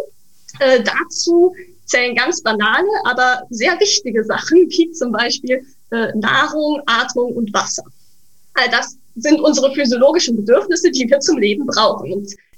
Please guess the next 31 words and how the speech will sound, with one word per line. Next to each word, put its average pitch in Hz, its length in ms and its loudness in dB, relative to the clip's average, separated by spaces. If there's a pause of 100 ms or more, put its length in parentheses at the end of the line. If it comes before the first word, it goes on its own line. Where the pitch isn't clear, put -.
deswegen 226 320 0
sind 269 160 -2
sie 233 100 2
auch - 160 -2
ganz 240 280 -2
unten, 339 340 4
äh, 277 540 4
weil, 247 420 2 (100)
äh, 240 300 -2 (180)
das 233 140 -2
ist 262 120 -6
sozusagen 262 220 2
das 233 120 -6
Erste, 240 400 0
was - 140 -4
wir 226 100 -2
brauchen, 240 360 0
um 240 160 -2
uns 254 100 -4
überhaupt 240 320 0
weiterentwickeln 226 720 -4
zu 202 140 -10
können. - 240 -10 (280)
Wenn 262 460 -2
dieses, 294 760 2
diese 311 280 2
Bedürfnisse 254 640 0
alle, 196 840 -4
äh, 208 40 -4
befriedigt 294 540 -2
sind, 339 160 2